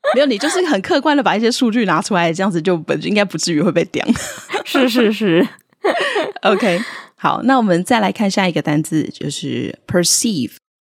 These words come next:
Speaker 1: perceive 这个字呢，也是非常常使用。那它到底是什么意思呢？通常呢，我们也会看到它的名词 perception。那我就一起来跟大家说明一下。perceive 它其实是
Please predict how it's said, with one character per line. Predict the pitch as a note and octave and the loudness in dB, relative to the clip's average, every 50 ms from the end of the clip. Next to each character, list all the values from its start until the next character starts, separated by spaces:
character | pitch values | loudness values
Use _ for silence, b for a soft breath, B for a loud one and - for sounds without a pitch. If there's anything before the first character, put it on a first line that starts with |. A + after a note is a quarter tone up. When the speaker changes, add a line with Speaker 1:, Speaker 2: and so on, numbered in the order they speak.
| _ _ _ _ _ _ _ _ | _ _ _ _ _ _ _ _
Speaker 1:
perceive | - A#3 G#3 G3+ - - F4 E4+ C#4 B3 | 0 0 0 2 2 2 2 2 2 2
这 | D#4 C4+ | 2 2
个 | A#3+ G#3+ | 2 0
字 | - - C4 A#3 | 0 0 0 2
呢， | G3+ F3 | 2 2
也 | D3+ C#3 | 2 2
是 | E3+ - G#3+ F#3+ F3 F3 | 2 2 2 2 2 0
非 | - - | -2 -2
常 | F#3 E3+ D3+ | -2 -2 -2
常 | D3+ - D#3+ - - C#3+ E3 | -4 -4 -6 -6 -6 -4 -4
使 | F3+ - - - - - - | -4 -2 0 0 0 0 -2
用。 | - E3+ F3 C#3 D3 | 0 0 0 2 2
那 | A#3+ C4+ | 0 0
它 | C#4 C#4+ D4 | 2 0 0
到 | - D4 C4+ G#3 | 2 2 2 2
底 | - - | 2 0
是 | - - A3+ G3 D#3 C3 B2+ | 0 0 2 2 2 2 0
什 | - - - C#3 | -4 -2 0 0
么 | C3+ | 0
意 | - - F#3+ | 0 0 0
思 | D#3+ - - D#3 | 0 2 2 2
呢？ | C#3 A#2+ - - - _ _ _ _ - | 2 0 -2 -6 -8 _ _ _ _ -2
通 | - B3+ B3+ | 0 0 2
常 | B3 A#3 G3 D#3+ | 2 2 2 4
呢， | D#3+ D#3 D3+ C#3+ C#3 - _ | 4 4 4 4 2 0 _
我 | - - D3 | -6 -2 0
们 | D#3 D3+ D#3 | 0 2 2
也 | D3+ C#3 | 2 0
会 | D3+ - G#3+ G3+ | 0 0 0 0
看 | - G#3 F#3+ | 2 0 0
到 | F3+ | 0
它 | F3 F3+ E3+ | 2 0 2
的 | D#3+ D3+ C#3 | 2 2 2
名 | C3+ D3 C#3+ C3+ E3+ | 4 2 4 4 2
词 | - - - - - | 0 -2 -8 -8 -8
perception。 | - - C3 - - - D#3+ D#3 - - - - - - - B B B B B B B | -4 -2 -2 0 0 0 0 -2 -2 -2 -4 -4 -6 -8 -12 B B B B B B B
那 | D#3+ D#3 | -2 0
我 | C#3+ | 0
就 | - | 0
一 | - | 0
起 | E3 - E3 | -2 -2 -2
来 | C3 B2 | -4 -2
跟 | - D3 | -2 -2
大 | D3 C#3+ | -2 -2
家 | C3 C#3 | -2 -2
说 | D3 - - C#3+ | -4 -2 -2 0
明 | C3+ C3+ - | -2 -2 -2
一 | F#3 | -4
下。 | - - - - - B B B B B B B B B B | -6 -8 -8 -10 -12 B B B B B B B B B B
perceive | - A3 - - F4+ D#4+ | 2 2 4 4 4 2
它 | C#4+ C#4 C#4 | 4 2 0
其 | C4+ - G3+ F#3 | 2 2 0 0
实 | E3 E3+ | 2 2
是 | F#3 - A3 G3+ F3 D#3+ | 2 2 2 2 0 0